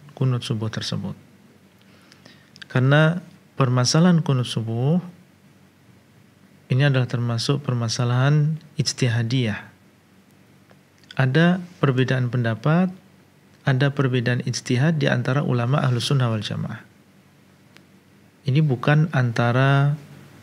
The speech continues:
ahlu sunnah dengan ahlul bid'ah, tidak ya. Ini perbedaan di antara ulama ahlu sunnah sendiri. Sehingga Syekhul Islam Ibn Taimiyah ketika beliau menyebutkan contoh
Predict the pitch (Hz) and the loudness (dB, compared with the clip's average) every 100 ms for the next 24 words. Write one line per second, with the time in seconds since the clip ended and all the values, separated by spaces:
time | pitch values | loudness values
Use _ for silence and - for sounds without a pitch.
0 | - - 127 123 - 143 131 117 120 117 | -6 0 2 2 2 4 4 2 2 4
1 | 131 147 147 - - - - - - - | 4 4 2 -2 -10 -18 -20 -20 -20 -20
2 | - - - 120 120 117 131 143 135 - | -20 -20 -2 2 4 4 4 4 2 0
3 | 117 101 - - - - - - - 139 | -4 -4 -6 -12 -20 -20 -20 -12 0 4
4 | 170 170 131 123 120 160 180 143 - 139 | 4 4 2 2 4 4 4 4 4 4
5 | 180 226 170 135 139 - 127 120 131 131 | 2 2 2 2 2 2 0 0 0 0
6 | 123 117 107 131 - - - - - - | -2 -4 -6 -10 -16 -20 -20 -20 -20 -20
7 | - - - - - - - - - - | -20 -20 -20 -20 -20 -20 -20 -20 -8 0
8 | 139 175 156 143 139 - 160 156 139 123 | 2 4 4 2 2 4 4 4 2 0
9 | 113 117 117 135 113 113 - - - - | -2 -2 0 0 0 -4 -10 -20 -20 -20
10 | - - - _ - - - - 127 139 | -20 -20 -20 _ -20 -20 -10 -6 -2 0
11 | 139 131 123 120 120 117 117 - 139 120 | 2 0 0 0 0 -2 -4 -2 0 2
12 | 127 151 - 120 113 123 120 113 | 2 0 -2 -2 -2 -2 -4 0